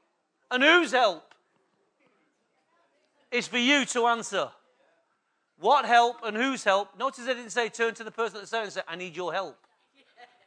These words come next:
'Cause they might be your problem. <laughs> They just might be your problem. I don't know. Shirley, look left.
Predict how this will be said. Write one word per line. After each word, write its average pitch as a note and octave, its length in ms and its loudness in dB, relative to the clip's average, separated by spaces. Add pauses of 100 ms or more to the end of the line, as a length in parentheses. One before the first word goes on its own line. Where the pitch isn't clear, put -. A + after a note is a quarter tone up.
(600)
'Cause G#3 140 -4
they C#4 100 10
might A3 180 6
be G3+ 80 0
your F3 120 2
problem. B3 540 2
<laughs> - 40 -2 (3750)
They C4+ 120 4
just A#3+ 200 -6
might C4+ 220 6
be B3+ 80 0
your B3+ 220 8
problem. A3 480 2
I F#3+ 60 6
don't A3+ 180 0
know. G#3+ 260 2 (200)
Shirley, A#3 340 2
look B3+ 180 0
left. - 400 2